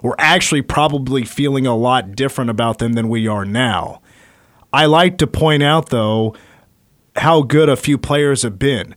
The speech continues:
but they still need guys to step up. Right now, the five position, just, I kinda scratch my head because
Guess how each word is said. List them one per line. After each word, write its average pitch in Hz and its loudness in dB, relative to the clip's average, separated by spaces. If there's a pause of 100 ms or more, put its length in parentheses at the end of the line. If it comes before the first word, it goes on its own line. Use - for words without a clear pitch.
(160)
but 127 -2
they 143 2
still 180 0
need 143 -2
guys 131 2
to 120 -2
step 127 -2
up. 127 0
Right 151 2
now, 151 0
the 131 -2
five 143 -2
position, 139 -4
just, 120 -4
I 127 -4
kinda 131 -2
scratch 131 0
my 123 -2
head 139 -2
because 120 -4